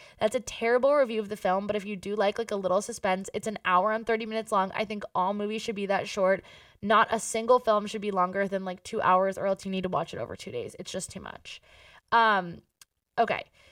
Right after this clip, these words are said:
So those are my movies. <laughs> My television shows, I'm rewatching Gossip Girl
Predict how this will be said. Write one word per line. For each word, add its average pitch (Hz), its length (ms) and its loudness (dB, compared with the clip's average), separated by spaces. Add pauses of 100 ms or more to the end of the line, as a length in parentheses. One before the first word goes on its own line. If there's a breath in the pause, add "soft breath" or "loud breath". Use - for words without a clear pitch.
(160 soft breath)
So 240 180 0
those 226 160 2
are 277 40 -4
my 311 100 2
movies. 208 520 2
<laughs> 254 80 -4
My 240 200 2
television 226 580 2
shows, 233 420 4
I'm 208 160 -2
rewatching 220 760 0
Gossip 185 360 -2
Girl 220 320 6